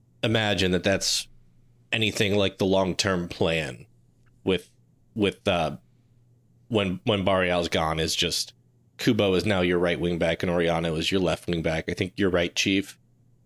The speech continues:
that we see Oriano play as a right wing back, um, when Barreal is available. Um, I think there's gonna be one more preseason friendly, so maybe we'll get some insight on that,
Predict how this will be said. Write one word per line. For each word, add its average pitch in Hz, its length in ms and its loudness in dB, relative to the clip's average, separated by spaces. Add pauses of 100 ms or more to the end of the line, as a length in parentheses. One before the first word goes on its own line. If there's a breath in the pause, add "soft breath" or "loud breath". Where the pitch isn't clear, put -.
(260)
that 104 180 0
we 95 100 2
see 98 340 2
Oriano 98 720 2
play 95 500 0
as 92 240 0
a 90 280 0 (1120)
right 98 300 2
wing 98 240 0
back, 113 460 -2 (420)
um, 92 540 -2 (1040)
when 98 420 0
Barreal 92 600 2
is 82 100 -2
available. 123 600 0 (880)
Um, 104 280 0
I - 40 -2
think 180 180 0
there's 165 160 4
gonna 147 180 2
be 131 140 4
one 110 320 4
more 104 320 4
preseason 98 540 0
friendly, 101 340 0
so 101 160 -2
maybe 92 200 2
we'll 90 120 2
get 87 220 -2
some 87 200 0
insight 90 340 0
on 92 140 0
that, 90 280 -2